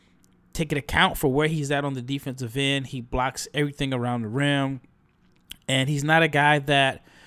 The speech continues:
chases a lot of blocks. I mean, he can block his man straight up by being vertical. He, very,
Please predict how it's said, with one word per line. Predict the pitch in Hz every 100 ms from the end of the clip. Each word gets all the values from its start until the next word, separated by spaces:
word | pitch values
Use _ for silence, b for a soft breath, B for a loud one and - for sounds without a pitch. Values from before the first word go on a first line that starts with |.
| B B B B _
chases | - - 151 151 - 170
a | 170
lot | 175 180
of | 170
blocks. | 180 202 -
I |
mean, | 131
he | 131
can | 165 147
block | 143 135 -
his | 123
man | 135 135
straight | 131 - 123
up | 135 117 117
by | 117
being | 120 113
vertical. | 113 127 127 - 131 123 113 - _
He, | - - 90 - _ -
very, | 135 127 156 165 160 151 139